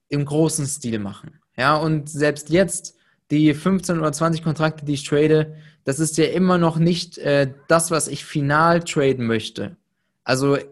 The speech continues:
ich bin ja trotzdem weiter dran, mein Trading immer mehr zu skalieren. Und deswegen will ich ja auch Kapital an unsere profitablen Trader geben, weil so wird Trading nämlich auch skaliert auf einem anderen Weg. Also, ich habe wirklich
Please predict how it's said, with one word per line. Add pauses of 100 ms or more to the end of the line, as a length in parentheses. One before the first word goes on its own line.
(120)
ich
bin
ja
trotzdem
weiter
dran,
mein
Trading
immer
mehr
zu
skalieren. (320)
Und
deswegen
will
ich
ja
auch
Kapital (140)
an
unsere
profitablen
Trader
geben,
weil
so
wird
Trading
nämlich
auch
skaliert
auf
einem
anderen
Weg. (380)
Also, (380)
ich
habe
wirklich